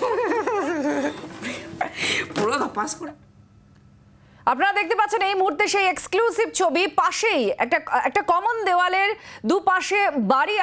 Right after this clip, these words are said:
Speaker 2: আছে। একটি বাড়ি ভাঙা হচ্ছিল, আহ, আর অন্য একটি বাড়ির অংশ ভেঙে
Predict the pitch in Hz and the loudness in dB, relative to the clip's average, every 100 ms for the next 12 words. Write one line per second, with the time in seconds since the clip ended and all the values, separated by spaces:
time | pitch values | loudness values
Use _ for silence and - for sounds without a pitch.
0 | 294 - 294 370 - - 294 - 427 392 | 0 0 -2 -2 -6 -2 0 0 0 2
1 | 349 349 392 320 254 311 415 427 370 - | 2 2 0 0 0 2 2 2 0 0
2 | 359 349 392 - - - 208 240 - - | 0 2 -2 -8 -14 -2 0 2 -2 -10
3 | - - 294 320 302 - - - - - | -6 0 2 2 -2 -8 -20 -20 -20 -20
4 | - - 311 392 453 480 330 370 330 311 | -8 0 2 2 2 2 2 0 2 2
5 | 320 339 339 - - _ _ - - 311 | 2 0 -2 -4 -8 _ _ -6 0 2
6 | 427 - 466 320 349 | 2 0 0 2 2